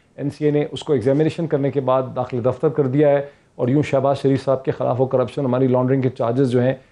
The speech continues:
उससे बरतानिया में investigation ख़त्म हो गई है। एक important development है। अली मोहम्मद खान साहब मिनिस्टर ऑफ स्टेट हैं for parliamentary affairs, हमारे साथ हैं। अली मोहम्मद खान साहब, आपकी हुकूमत को इसका अदराक है, आपको इसकी knowledge है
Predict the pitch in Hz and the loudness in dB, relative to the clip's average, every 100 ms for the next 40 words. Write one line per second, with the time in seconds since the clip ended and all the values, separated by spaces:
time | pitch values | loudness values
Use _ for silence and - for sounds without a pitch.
0 | _ 131 - 127 117 131 143 143 127 120 | _ -8 -2 0 0 2 2 2 2 2
1 | 123 135 135 127 135 170 156 151 165 160 | 2 2 2 2 0 0 2 2 4 4
2 | 139 113 131 123 147 135 160 185 175 175 | 2 0 0 2 2 4 2 2 4 4
3 | 143 143 139 139 143 151 165 156 - _ | 4 2 0 0 -2 0 0 -2 -12 _
4 | _ 131 143 - 156 - 170 180 180 170 | _ 0 0 0 -2 2 2 2 0 0
5 | 151 131 131 139 131 131 151 156 131 123 | 0 0 2 0 0 0 2 2 2 0
6 | 120 143 156 180 165 - _ - 202 240 | 2 2 2 2 0 -8 _ 0 2 4
7 | 247 240 254 262 214 175 185 247 185 170 | 2 2 0 0 2 2 0 0 2 2
8 | 196 196 220 - 220 - - 208 202 165 | 2 2 0 2 2 2 0 0 2 2
9 | 139 147 156 185 180 131 156 190 151 151 | 2 4 4 2 -2 2 4 4 4 0
10 | - 175 156 180 160 131 147 165 139 156 | 0 -2 -2 -2 2 4 2 2 2 2
11 | 175 | 2